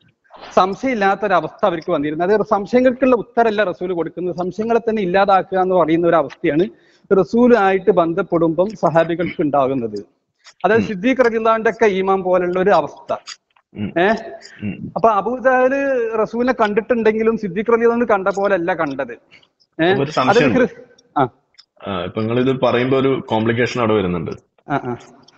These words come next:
Speaker 2: അതായത് ഈ ഖുർആന് അല്ലെങ്കിൽ ഇസ്ലാം ഏത് വിഷയം നമ്മൾ എടുത്തു കഴിഞ്ഞാൽ അതിനകത്തൊരു chronological order വരും.
Speaker 1: ഉം, ഉം.
Speaker 2: അതിന്റെ സമയക്രമം.
Speaker 1: ഉം.
Speaker 2: ഓക്കെ, ഇപ്പോ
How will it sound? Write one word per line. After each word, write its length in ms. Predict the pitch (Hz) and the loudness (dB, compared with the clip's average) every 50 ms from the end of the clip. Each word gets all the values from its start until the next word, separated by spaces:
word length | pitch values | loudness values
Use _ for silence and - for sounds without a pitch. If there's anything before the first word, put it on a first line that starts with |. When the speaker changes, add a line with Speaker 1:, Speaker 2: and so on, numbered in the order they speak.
| _ - - | _ -10 -8
Speaker 2:
അതായത് 520 | 95 101 107 110 117 120 123 120 117 113 113 - - - _ _ - - - - _ _ - | -4 -2 0 0 0 0 0 0 0 -2 -6 -14 -20 -20 _ _ -20 -20 -20 -20 _ _ -8
ഈ 280 | 110 107 101 98 87 78 | -4 -4 -2 -2 -2 -4
ഖുർആന് 640 | 71 - - 104 98 104 110 117 123 131 135 143 139 - - - - - | -6 -6 -4 0 0 2 2 2 2 2 0 0 -2 -4 -6 -10 -6 -4
അല്ലെങ്കിൽ 240 | 110 117 127 127 | -2 -2 0 -2
ഇസ്ലാം 420 | 113 - - 123 127 127 139 139 113 | -2 -2 0 0 0 2 2 2 2
ഏത് 360 | 92 87 85 90 101 117 143 | 2 2 2 2 2 2 2
വിഷയം 220 | 143 131 135 147 | 0 2 0 0
നമ്മൾ 160 | 139 139 139 135 | 0 2 2 0
എടുത്തു 180 | 127 127 131 | 0 0 0
കഴിഞ്ഞാൽ 300 | 131 127 127 127 123 120 | 0 2 2 2 2 2
അതിനകത്തൊരു 520 | 117 117 120 123 123 123 123 120 123 123 120 - | 0 0 0 0 0 0 0 0 0 0 0 0
chronological 600 | 110 110 113 120 123 123 127 127 131 120 131 123 | 0 2 2 2 2 2 2 2 0 0 2 2
order 220 | 110 107 104 104 104 | 2 2 2 2 2
വരും. 300 | 95 82 78 69 - - _ _ _ _ _ _ _ _ _ _ - - | 2 0 -2 -4 -8 -12 _ _ _ _ _ _ _ _ _ _ -12 -10
Speaker 1:
ഉം, 80 | 123 | -8
ഉം. 180 | 113 - 110 - - - _ _ - | -8 -8 -12 -16 -16 -20 _ _ -8
Speaker 2:
അതിന്റെ 360 | 101 101 101 104 107 113 - - - | -6 -4 -4 -2 0 -2 -2 -2 -6
സമയക്രമം. 960 | - - 113 107 107 117 120 127 123 123 - - - 104 101 98 90 - - _ _ _ _ _ _ _ _ - | -6 -4 -2 -2 0 0 0 0 0 -2 -6 -6 -4 -2 -2 -2 -4 -8 -12 _ _ _ _ _ _ _ _ -10
Speaker 1:
ഉം. 160 | 262 135 107 - - _ - - _ _ _ - - | -8 -8 -8 -10 -14 _ -20 -20 _ _ _ -10 -8
Speaker 2:
ഓക്കെ, 320 | 117 117 - - - - - - | -8 -6 -4 -6 -6 -6 -8 -8
ഇപ്പോ 460 | 104 101 113 117 120 123 123 - - | -6 -2 0 0 2 0 0 -2 -4